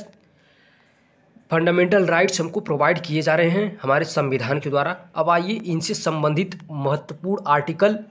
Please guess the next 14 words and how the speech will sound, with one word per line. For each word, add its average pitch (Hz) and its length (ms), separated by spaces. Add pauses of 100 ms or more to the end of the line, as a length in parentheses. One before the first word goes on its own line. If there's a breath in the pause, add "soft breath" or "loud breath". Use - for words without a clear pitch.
(160)
और 202 180
इसको 190 240
विस्तार 147 440
से 165 140
समझते 104 400
हैं। - 160 (1900)
तो 143 80
दोस्तों 160 360
हम 208 140
लोग 202 220
आर्टिकल 156 420
देखने 170 300
वाले 175 220
हैं। 156 220